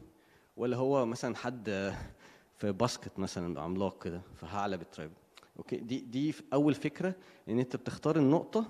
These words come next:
اللي هي طبيعي الانسان يمر، ي-، ي-، يعني اللي هي،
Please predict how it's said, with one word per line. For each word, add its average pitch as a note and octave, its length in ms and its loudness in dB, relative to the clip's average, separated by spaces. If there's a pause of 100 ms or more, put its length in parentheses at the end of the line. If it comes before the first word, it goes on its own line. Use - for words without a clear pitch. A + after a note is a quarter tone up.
(880)
اللي G#2 160 -2
هي C#3 420 0 (500)
طبيعي C#3 340 0
الانسان C3 460 2
يمر، A#2+ 360 6
ي-، A#2 40 -2
ي-، G2 420 0
يعني G2+ 340 -2
اللي G2 160 -4
هي، G2 200 -2